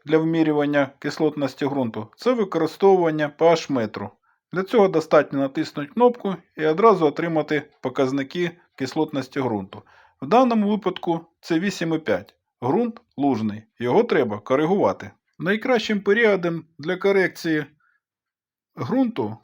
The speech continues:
за допомогою добрив або інших компонентів є період, коли вже настають заморозки, температура наближається до нуля і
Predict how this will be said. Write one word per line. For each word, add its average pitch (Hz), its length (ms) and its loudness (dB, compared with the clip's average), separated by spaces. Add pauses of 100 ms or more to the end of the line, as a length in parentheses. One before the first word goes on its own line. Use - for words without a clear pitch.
(280)
за 139 160 0
допомогою 151 760 -2 (720)
добрив 123 500 0 (440)
або 147 260 -2
інших 135 520 -6
компонентів 220 720 -4 (280)
є 196 340 0 (380)
період, 220 380 2
коли 208 380 -2
вже 175 260 -2
настають 175 680 -6 (300)
заморозки, 202 680 0
температура 165 640 -2
наближається 151 760 -2
до 143 220 -4
нуля 220 400 -2 (880)
і 220 260 0